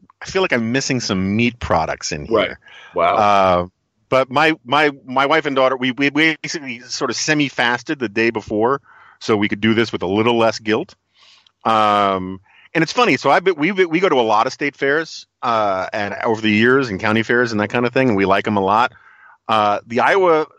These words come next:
Speaker 1: State Fair is really impressive in some ways in terms of, like, the agricultural piece of it. The four H clubs and all of that is huge. We were a little disappointed by the size, by the scope of the rides. I just sort of assumed, since it was one of the most famous state fairs, that it would have,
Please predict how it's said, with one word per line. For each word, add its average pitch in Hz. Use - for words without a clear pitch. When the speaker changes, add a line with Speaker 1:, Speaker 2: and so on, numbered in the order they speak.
Speaker 1:
State 135
Fair 123
is 110
really 175
impressive 139
in 107
some 120
ways 131
in 104
terms 110
of, 101
like, 98
the 95
agricultural 120
piece 135
of 139
it. 143
The 98
four 110
H 110
clubs 113
and 101
all 107
of 107
that 107
is 92
huge. 131
We 135
were 220
a 165
little 156
disappointed 131
by 107
the 104
size, 117
by 110
the 92
scope 135
of 107
the 101
rides. 98
I 117
just 147
sort 127
of 95
assumed, 113
since 95
it -
was 95
one 107
of 92
the 92
most 98
famous 107
state 92
fairs, 104
that 90
it -
would 92
have, 101